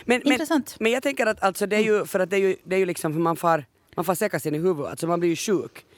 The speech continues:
Speaker 1: Jag menar, det är att hon, hon må-, hon måste ju bara råna banker för att det var, för att hon ville vara med sin, med sin, med dem som rånar banker. Alltså, hon blev ju liksom så
Speaker 2: Mm.
Speaker 1: påverkad. Men, men så vi tror alltså att A$ap Rocky kommer att, eh,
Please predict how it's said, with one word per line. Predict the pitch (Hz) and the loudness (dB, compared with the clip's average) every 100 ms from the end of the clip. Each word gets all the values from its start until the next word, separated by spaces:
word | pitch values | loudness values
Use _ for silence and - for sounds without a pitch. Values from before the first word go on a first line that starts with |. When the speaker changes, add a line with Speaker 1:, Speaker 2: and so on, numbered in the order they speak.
| - - - | -20 -20 -4
Speaker 1:
Jag | 165 | 0
menar, | 175 | 2
det | 190 | 2
är | |
att | 196 - | 0 0
hon, | 170 190 | 0 2
hon | 185 | 0
må-, | 196 185 | 2 0
hon | 165 196 | 0 0
måste | 196 196 | 2 2
ju | |
bara | 190 185 | 4 4
råna | 170 165 | 4 4
banker | 156 175 - 139 | 4 2 0 -4
för | - 151 | -2 -2
att | 143 | 0
det | 151 | -2
var, | 151 - | -2 -4
för | - | -10
att | 139 | -6
hon | 151 | -2
ville | 156 | -2
vara | 147 151 | 0 -2
med | 147 | -2
sin, | 147 139 - | -4 -6 -4
med | 147 | -6
sin, | - 151 147 _ _ _ _ | -2 -4 -4 _ _ _ _
med | - 165 | -2 2
dem | 202 147 135 | 4 2 -2
som | 156 147 | -2 0
rånar | 151 156 | 2 2
banker. | 180 170 - 127 | 2 0 -8 -10
Alltså, | 147 160 | -8 -4
hon | 165 165 | -2 0
blev | 165 | 0
ju | 160 | -2
liksom | 151 160 | -6 -8
så | 170 | -2
Speaker 2:
Mm. | 262 226 | 2 2
Speaker 1:
påverkad. | 220 214 - 160 - - - - - | 0 -6 -6 -8 -8 -16 -20 -14 -2
Men, | 226 220 | -2 0
men | 240 | 0
så | 254 | 0
vi | 247 | -2
tror | 262 302 330 | -2 0 0
alltså | 254 | -2
att | 214 | -4
A$ap | 220 226 214 202 | -2 -4 -2 -2
Rocky | 196 196 165 | 0 0 -2
kommer | 160 151 | -2 -2
att, | 156 156 - | -2 -4 -2
eh, | 160 147 151 | 0 0 -2